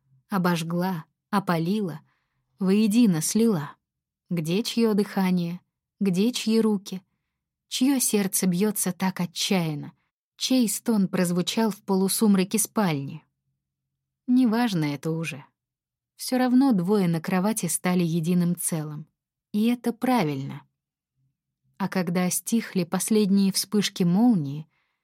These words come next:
сняла Устинья с себя коловорот, подарок волхва, да мужу на шею и повесила. «Не снимай никогда, Боренька, он тебя от беды убережет. Мне минуту лишнюю даст, случись что».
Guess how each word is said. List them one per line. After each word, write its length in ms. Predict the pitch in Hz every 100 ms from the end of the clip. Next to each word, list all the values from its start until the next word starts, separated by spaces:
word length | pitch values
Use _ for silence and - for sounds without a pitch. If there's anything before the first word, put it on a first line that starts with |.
| _ _
сняла 500 | - - 185 185 233
Устинья 580 | 196 - - 208 185 165
с 80 | -
себя 340 | - 180 170
коловорот, 760 | 160 180 175 175 180 139 - - _ _ _
подарок 480 | - 220 170 156 160
волхва, 500 | 208 214 - 156 123 _ _ _ _ _ _
да 200 | 190 165
мужу 360 | 160 202 247 190
на 160 | 156
шею 400 | 160 - 247 214
и 20 | 202
повесила. 720 | 233 220 143 - 131 123 156 _ _ _ _ _ _ _ _ _ _ _ _ -
«Не 200 | 196 185
снимай 480 | - 196 185 190 185
никогда, 500 | 180 - 196 170 165
Боренька, 600 | 190 180 151 156 - - _ _ _ _ _
он 160 | 294 254
тебя 300 | 254 214 214
от 60 |
беды 340 | 196 202 202 233
убережет. 680 | 196 160 165 160 151 151 _ _ _ _ _ _ _ _
Мне 380 | 208 208 220 208
минуту 420 | 202 214 254 180
лишнюю 480 | 170 165 - 175 170
даст, 320 | 165 151 -
случись 560 | - 185 180 - 160 -
что». 380 | - 143 151